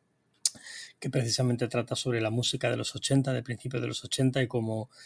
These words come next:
cómo esa música, en concreto un disco, eh, cambió la, la historia de la música. Entonces he entrevistado, pues, a todos los artistas, músicos, eh, productores y, y, y ingenieros, ¿no? que trabajaron en ese disco. Y cuento una historia, no, no es que,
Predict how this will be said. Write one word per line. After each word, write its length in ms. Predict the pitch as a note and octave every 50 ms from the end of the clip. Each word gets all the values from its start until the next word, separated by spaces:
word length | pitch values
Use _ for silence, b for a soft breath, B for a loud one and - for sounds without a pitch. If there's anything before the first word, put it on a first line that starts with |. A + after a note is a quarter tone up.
| b b b b _ _ -
cómo 220 | _ - A#2+ A#2+ B2
esa 160 | A#2+ - A#2+
música, 420 | A#2 B2+ C#3 C3+ - D#3+ C#3 - C3+
en 120 | B2+ A2+
concreto 420 | B2 A#2 A2 G#2+ B2 B2 A2+ B2 A#2
un 160 | A#2+ A#2+ A2+
disco, 480 | B2 C3+ C3+ - - - D3 - - b b b b b b b _ -
eh, 600 | - C3 A#2+ A2 G#2+ G#2+ G#2+ G#2+ G#2 G#2+ A2 B2 -
cambió 320 | - A#2+ A#2 A2+ A#2 A#2+
la, 340 | A#2+ A#2+ A#2 A2+ G#2+ G#2+ - -
la 140 | - C3 A#2+
historia 360 | G2+ - - - B2 A#2 A2+
de 60 | A2 G#2+
la 60 | G#2+
música. 340 | A2 A2+ - - - - A#2+
Entonces 320 | A#2+ B2+ A#2 A2+ A#2 -
he 40 | -
entrevistado, 640 | B2+ - B2 A2+ A2 - - B2 A2+ A2+ A2 A2 A#2+ b b b b b b b _ _
pues, 160 | - G#2+ - A#2
a 60 | A2+
todos 180 | - B2 B2 B2
los 160 | A#2+ - -
artistas, 540 | G#2+ G#2+ - - C#3 C3+ - - C3+ B2 B2+
músicos, 720 | B2+ C3+ C3+ B2+ - - C3 - C3 C3 B2 - - -
eh, 220 | C#3 A#2+ A#2 A2+ -
productores 840 | - A#2+ A2+ A2 G#2+ - - C3 A#2+ A#2 A#2+ A#2 A#2 A#2 - - -
y, 340 | A#2 A2 G#2 G2+ G2+ G2+ - - _ _ _ _ - - _ _ _ _ _ _ _ _ -
y, 360 | C3 A#2+ A2+ A2 G#2+ G#2 G2+ G2+ G2 G2 G2 G2 G#2 G#2+ - _ - - _ _
y 200 | C3+ B2+ A2+ G#2+
ingenieros, 500 | F#2+ - - A#2 A2 A2 G#2 G2+ F#2+ G2
¿no? 160 | G#2 A#2 A#2+
que 80 | - B2
trabajaron 400 | A#2 G#2+ G2+ - - A2+ G#2+ G#2+
en 60 | G#2+
ese 180 | G2 - -
disco. 320 | A#2 B2 A#2 - - A#2 -
Y 100 | - D3+ B2+
cuento 240 | - C#3+ D3 C#3
una 100 | D#3 D#3
historia, 340 | C#3+ C#3+ - - C#3+ B2+ A#2
no, 140 | A2 G#2+ G#2+
no 100 | G#2+ A2+
es 80 | A2 -
que, 240 | - A#2+ - -